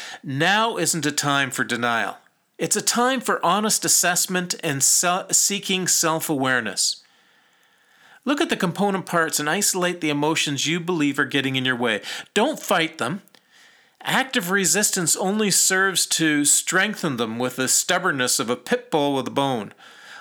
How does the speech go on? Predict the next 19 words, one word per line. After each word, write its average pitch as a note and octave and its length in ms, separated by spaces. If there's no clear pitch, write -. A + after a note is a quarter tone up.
Honor G#3 360
them. - 160
Let G3 360
them A#3+ 140
go F#3+ 280
when F#3+ 180
you E3+ 120
have D#3 380
to, F3 160
release E3 540
them G3+ 180
out F3 140
of E3 100
your E3 120
consciousness, D#3+ 800
and D3 220
should A#3 340
they A#3 120
return, E3 640